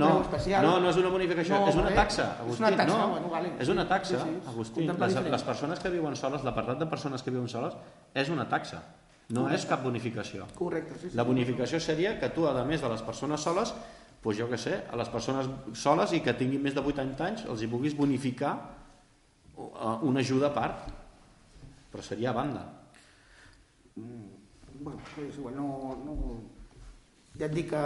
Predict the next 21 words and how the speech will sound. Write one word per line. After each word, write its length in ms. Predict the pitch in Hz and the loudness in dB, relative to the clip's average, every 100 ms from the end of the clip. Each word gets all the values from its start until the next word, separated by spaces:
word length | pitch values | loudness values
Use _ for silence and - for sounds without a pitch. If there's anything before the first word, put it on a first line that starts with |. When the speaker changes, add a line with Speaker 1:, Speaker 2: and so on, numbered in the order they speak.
| 143 143 139 139 - - - - - | 2 2 2 -2 -6 -10 -16 -18 -12
Speaker 2:
en 80 | 147 | -6
general 600 | 147 147 156 165 156 147 | -2 0 0 0 0 -2
baixa 360 | 147 165 - 175 | -2 -2 -2 -4
i 80 | 160 | -2
nosaltres 240 | 151 156 | -4 -4
votarem 240 | 143 147 147 | -6 -4 -4
a 60 | 139 | -4
favor 220 | 143 151 | -4 -4
perquè 220 | 151 147 | -6 -8
és 80 | 143 | -6
una 80 | 143 | -6
baixada 320 | 139 147 143 | -4 -2 -2
de 80 | 143 | 0
taxes. 380 | 156 196 226 - - - - - - - - - - - | -4 -4 -8 -10 -16 -20 -20 -20 -16 -16 -18 -14 -12 -6
El 100 | 156 | -4
que 140 | 151 147 | -4 -4
sí 80 | 180 | -2
que 80 | |
també, 300 | 185 180 185 | 0 0 0
parlant 340 | 185 156 160 165 | 0 0 0 0
de 140 | 170 | 2